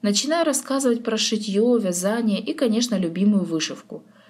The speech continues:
Так они на меня смотрят, как на психически больную. «Тебе заняться больше нечем?» Им непонятно, как это может нравиться, да и вообще, это же сложно. Какой же это отдых? Ты скорее конкретно поработала, а не отдохнула.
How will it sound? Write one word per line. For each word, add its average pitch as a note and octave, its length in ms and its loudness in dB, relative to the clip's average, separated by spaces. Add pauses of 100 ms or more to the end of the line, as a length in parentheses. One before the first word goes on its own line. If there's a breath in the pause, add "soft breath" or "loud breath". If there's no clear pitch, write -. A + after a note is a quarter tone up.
(180 soft breath)
Так G#3+ 200 0
они B3+ 180 4
на C4 100 4
меня A3+ 300 4
смотрят, A#3+ 480 2
как F#3+ 200 -4
на F#3 120 0
психически G3 640 -4
больную. G3 640 0 (300 soft breath)
«Тебе F3+ 200 0
заняться F#3 500 0
больше G4+ 340 0
нечем?» - 440 -2 (500 soft breath)
Им C#4 140 2
непонятно, A#3+ 680 -2
как G#3 280 0
это F3+ 180 0
может F3+ 280 -4
нравиться, G#3 520 0
да F3 100 0
и G#3+ 80 4
вообще, C4+ 380 0
это E3 240 -2
же F#3 100 0
сложно. F3 600 0 (240 loud breath)
Какой D#4 320 4
же G3+ 100 2
это F#3+ 180 0
отдых? - 480 2 (260 soft breath)
Ты E4 100 0
скорее A#3+ 440 2
конкретно G#3+ 560 0
поработала, E3+ 840 0 (180)
а F#3 120 -2
не F3 120 0
отдохнула. E3+ 680 0